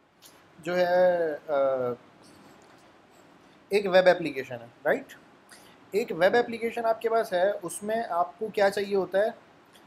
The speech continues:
टेक्स्ट मैसेजेस चाहिए होते हैं, क्विक सजेशन चिप्स चाहिए होती हैं, क्विक रिप्लाई बोल रहे हैं उसको आप, कार्ड्स उसमें आपको चाहिए होते हैं। अच्छा, इन सब के अलावा भी आपको बहुत सारी चीज़ें चाहिए हो सकती हैं उसके अंदर,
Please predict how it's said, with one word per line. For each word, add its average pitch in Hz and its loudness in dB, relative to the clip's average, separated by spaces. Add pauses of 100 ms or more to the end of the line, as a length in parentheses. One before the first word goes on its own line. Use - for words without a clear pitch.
(320)
टेक्स्ट 208 0
मैसेजेस 202 -4
चाहिए 208 -2
होते 196 -2
हैं, 190 -6 (220)
क्विक 202 -2 (580)
सजेशन 165 -4
चिप्स 202 -6
चाहिए 180 -2
होती 170 -6
हैं, 165 -4
क्विक 165 -12
रिप्लाई 160 0
बोल 151 -4
रहे 143 -10
हैं 147 -8
उसको 143 -8
आप, 135 -2 (440)
कार्ड्स 190 2
उसमें 202 -4
आपको 196 -2
चाहिए 180 -4
होते 165 -4
हैं। 160 -12 (1120)
अच्छा, 156 -2
इन 233 -4
सब 202 -2
के 254 2
अलावा 180 4
भी 208 -4
आपको 170 -4
बहुत 180 0
सारी 202 2
चीज़ें 180 -4
चाहिए 165 0
हो 160 -2
सकती 180 -10
हैं 151 0
उसके 151 -2
अंदर, 113 -12